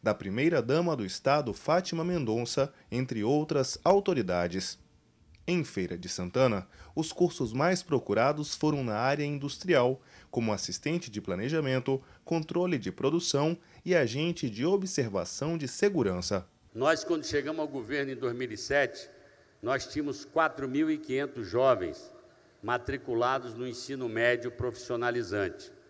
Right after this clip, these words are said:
Speaker 2: Hoje eu me orgulho de dizer, até porque passei por essa experiência, que hoje nós temos sessenta e cinco mil jovens estudando no ensino médio profissionalizante, que alguns saem com nível técnico.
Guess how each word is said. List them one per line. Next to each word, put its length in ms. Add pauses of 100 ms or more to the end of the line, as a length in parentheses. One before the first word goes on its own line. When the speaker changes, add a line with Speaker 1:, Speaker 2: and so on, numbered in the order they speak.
(420)
Speaker 2:
Hoje 300
eu 40
me 120
orgulho 440
de 140
dizer, 360
até 200
porque 220
passei 500
por 180
essa 200
experiência, 680 (440)
que 100
hoje 240
nós 220
temos 360 (240)
sessenta 920
e 80
cinco 480
mil 260
jovens 680 (460)
estudando 680
no 80
ensino 400
médio 300
profissionalizante, 1200 (500)
que 580 (640)
alguns 460
saem 340
com 160
nível 360
técnico. 520